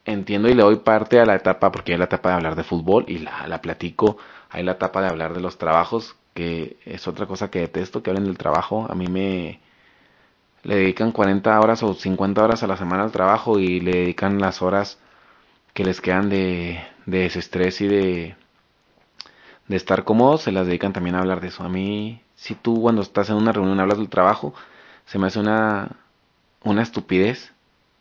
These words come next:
se me hace una pérdida de tiempo que le dediques más tiempo a la empresa de la que te paga. Pero bueno, se habla del trabajo, se habla de, de fútbol, se habla de programas, etcétera. Y yo lo hago también,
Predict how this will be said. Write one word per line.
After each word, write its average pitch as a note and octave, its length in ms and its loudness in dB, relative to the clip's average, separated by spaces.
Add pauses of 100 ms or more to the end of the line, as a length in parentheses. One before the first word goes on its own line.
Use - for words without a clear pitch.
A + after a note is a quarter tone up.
se - 120 -8
me F#2 100 0
hace G#2 360 -2 (520)
una - 240 0
pérdida G#2 260 4
de F#2 80 4
tiempo G2+ 380 -2
que F2+ 560 -4
le G2+ 120 -4
dediques F#2+ 280 0
más G#2+ 200 -2
tiempo G2+ 300 -2
a G#2+ 40 4
la G2+ 60 0
empresa F2+ 560 -4 (280)
de F2+ 220 -2
la - 200 -8
que F2 120 -6
te F2 120 -8
paga. G2+ 380 0 (200)
Pero F#2+ 180 2
bueno, F#2 220 2 (600)
se - 160 -2
habla G2 160 4
del F#2 180 4
trabajo, A#2 680 2 (680)
se - 160 -12
habla F#2 320 2
de, F2+ 600 2 (200)
de F2 120 -4
fútbol, G2+ 600 4
se F#2+ 100 -6
habla F#2 220 -2
de E2 420 -8
programas, G2+ 500 0
etcétera. E2+ 520 -8
Y G#2 120 -4
yo A#2+ 100 4
lo D3 160 4
hago D3+ 220 2
también, G2+ 380 -2